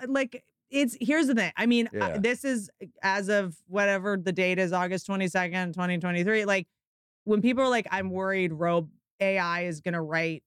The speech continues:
Speaker 1: scripts."
Speaker 2: Yeah.
Speaker 1: If you're worried A I is gonna write your script for you,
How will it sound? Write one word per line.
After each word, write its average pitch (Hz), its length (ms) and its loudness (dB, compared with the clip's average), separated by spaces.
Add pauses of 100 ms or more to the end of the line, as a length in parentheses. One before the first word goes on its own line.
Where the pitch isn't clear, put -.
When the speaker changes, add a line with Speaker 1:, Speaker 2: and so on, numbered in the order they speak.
Speaker 1:
scripts." - 840 -4
Speaker 2:
Yeah. - 200 0
Speaker 1:
If 202 180 -2
you're 214 140 2
worried 220 260 2
A 190 160 -2
I 180 40 0
is 170 100 -4
gonna 180 100 -4
write 175 100 -4
your 170 100 -2
script - 440 -6
for 233 160 0
you, 233 280 4